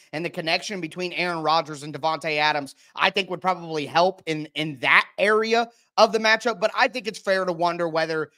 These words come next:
that would be enough to, to change things. But I think that at this point, they either need to sell or they need to buy all the way in. And looking at that schedule, I would buy all the way in. But speaking of a team that I'm not buying all the way in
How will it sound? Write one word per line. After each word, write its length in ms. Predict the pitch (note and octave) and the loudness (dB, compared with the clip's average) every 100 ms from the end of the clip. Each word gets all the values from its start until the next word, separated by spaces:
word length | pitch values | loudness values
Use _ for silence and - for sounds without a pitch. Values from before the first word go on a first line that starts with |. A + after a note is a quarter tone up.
| _ D3 | _ -2
that 240 | F3 F#3 | 0 2
would 140 | F#3+ D#3+ | -2 -4
be 140 | F#3 | -4
enough 280 | E3+ E3+ E3 | 2 2 2
to, 160 | D#3+ C#3+ - | -6 -8 -10
to 80 | F3 | -8
change 440 | - F3+ F#3+ - | -2 0 0 -4
things. 280 | D3 C#3 C3+ | -6 -6 -6
But 120 | E3+ | -2
I 80 | F3+ | 0
think 300 | G#3+ G#3 G#3 | 0 -4 -2
that 160 | F3 - _ _ _ | -4 -4 _ _ _
at 180 | F#3 A#3 | 0 2
this 160 | A3+ - | 0 -2
point, 320 | G#3+ A3 A3 | -4 -4 -2
they 100 | F3 | -2
either 300 | F3+ A3 G#3 | -2 0 -2
need 240 | G3+ G3+ E3 | -2 -4 -6
to 80 | D#3+ | -2
sell 480 | - G#3+ A3+ A3+ - - | 2 4 4 2 -4 -6
or 100 | E3+ | -4
they 100 | F3+ | -2
need 180 | G3 F3 | -2 -2
to 60 | |
buy 360 | D3 F#3+ F#3 G3 | 2 4 4 4
all 200 | F3+ F#3 | 4 2
the 100 | F3+ | 2
way 360 | E3+ D#3+ E3 F3 | 0 2 0 -2
in. 80 | |
And 140 | C#3+ D3+ | -4 -4
looking 240 | G#3+ G#3 | -4 -2
at 120 | F#3+ | -4
that 140 | F3 E3 | -2 -6
schedule, 500 | - E3 D3 C3 - _ _ E3 | -4 -4 -4 -8 -12 _ _ 2
I 120 | G#3 | 2
would 200 | G3 D#3+ | 2 0
buy 220 | E3+ E3 | 2 2
all 180 | D#3+ D#3 | 2 -2
the 80 | D3 | -4
way 260 | C#3 C3+ | -4 -6
in. 160 | A#2 A#2 | -8 -6
But 200 | D#3+ D#3 - - | -2 -2 -6 -12
speaking 340 | - E4+ F4 | -4 -2 2
of 100 | C4+ | 0
a 60 | G#3 | 0
team 240 | B3 A#3 | -4 -2
that 100 | G#3+ | 0
I'm 300 | A3+ G#3+ F#3+ | 0 -2 -2
not 260 | G#3+ C4 F3+ | 0 0 0
buying 320 | E3+ E3+ E3 | 0 0 0
all 140 | D#3+ | -2
the 80 | D#3 | -2
way 220 | D3+ D3 | -2 -2
in 240 | D3 C#3+ | -4 -8